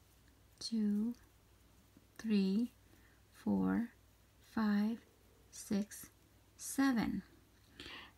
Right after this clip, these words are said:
Then you go to the, this pose right here, you do a single crochet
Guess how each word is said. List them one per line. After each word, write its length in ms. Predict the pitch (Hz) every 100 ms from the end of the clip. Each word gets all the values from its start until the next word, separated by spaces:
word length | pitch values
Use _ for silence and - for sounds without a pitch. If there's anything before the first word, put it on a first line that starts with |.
| -
Then 520 | 277 302 233 202 220 - - 208
you 200 | 202 202
go 200 | 202 202
to 160 | 196
the, 160 | 196 190 - - -
this 200 | 208 214
pose 520 | - 233 240 294 -
right 200 | 311 311
here, 260 | 320 349 392 302
you 180 | 202
do 180 | 190 196
a 100 | 190
single 400 | - 208 208 226
crochet 640 | - 208 - - - 113